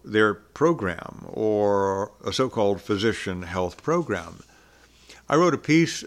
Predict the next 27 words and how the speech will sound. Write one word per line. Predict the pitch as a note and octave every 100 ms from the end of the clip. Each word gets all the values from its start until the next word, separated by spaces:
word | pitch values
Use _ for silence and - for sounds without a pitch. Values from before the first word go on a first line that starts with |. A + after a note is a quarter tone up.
| -
a | A2
couple | A#2 G#2+
of | A2
years | C#3+
ago | B2+ G2+ F#2 F#2
called, | - A2+ G2 G2 G2 -
uh, | - G2 F#2 G2 -
To | -
Heal | B2+ B2+ C3+ C3+ C3 B2+
or | - G2+
Not | G2+ A#2 C3 -
to | A#2+
Heal, | F#2 F#2+ F2 E2+
Physician, | E2 F#2+ E2+ F#2 - G#2+ G#2
That | G2+ B2 A1+ -
is | - E2
the | -
Question. | - D#3 - E2+ D#2+ F2 - - - - - -
And | A2+ A2+ G#2+ G#2+ G#2+ -
it | A#2+ A2 A2 - - - - _ _ _ - -
delves | C#3+ E3 A2+
into | E3 F3 A2+ F#2 - A#2 G#2+ G2+ G2 G2 G2+ -
these | - G#2 A2+ G#2+ G#2 F2
multiple | A2 C3+ D3 A#2 G#2+
concerns | F#2 F#2+ F#2 - B2 G#2 F#2+ F#2 F#2 -
that | F#2+ F2+ F2+
physicians | - F2 F#2+ F2 - E2+ E2+ E2